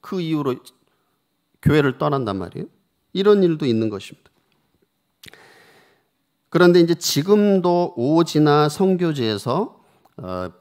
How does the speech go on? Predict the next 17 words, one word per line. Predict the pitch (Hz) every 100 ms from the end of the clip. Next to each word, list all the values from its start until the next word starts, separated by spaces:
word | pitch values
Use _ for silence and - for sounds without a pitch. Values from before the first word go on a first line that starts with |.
| _
복음을 | - 123 135 139
증거할 | 123 110 104 98 90
때 | 101
치유되는 | 92 - 208 202 190 185
역사들이 | 147 - - 135 - - _ _ _ _ _
일어나는 | 131 110 117 131 135
것입니다. | - - -
안진뱅이도 | 104 107 113 104 95 98
일어나고, | 113 123 120 113 - 120
뭐 | 107 101
팔도 | - 160 151 135
펴지고, | - 131 131 117 120 110 120 _ _ _
말, | - 95 101 110 -
벙어리가 | 107 110 113 107
말도 | 101 104 113 110
하고. | - 117 123 123 _ _ _ _ _ _ _ _ _ _ _ - _ - _ _
그래서 | - 143 131 135 139